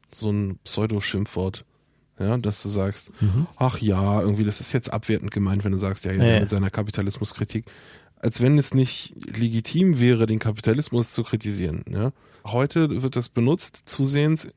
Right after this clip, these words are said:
Speaker 1: im Mediendiskurs, als so eine Sache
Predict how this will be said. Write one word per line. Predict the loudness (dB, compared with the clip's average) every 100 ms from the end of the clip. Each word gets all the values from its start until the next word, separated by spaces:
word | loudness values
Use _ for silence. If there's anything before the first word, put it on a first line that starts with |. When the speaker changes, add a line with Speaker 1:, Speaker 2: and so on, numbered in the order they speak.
| -4
Speaker 1:
im | 0 2 2 2 0 -2 -6
Mediendiskurs, | -2 0 2 0 0 -4 0 0 0 -4 -14 _ _ _ _ _ _ -4
als | 2 4 2 0 -8 -8 -10
so | -4 2
eine | 2 4
Sache | 2 2 2 2 2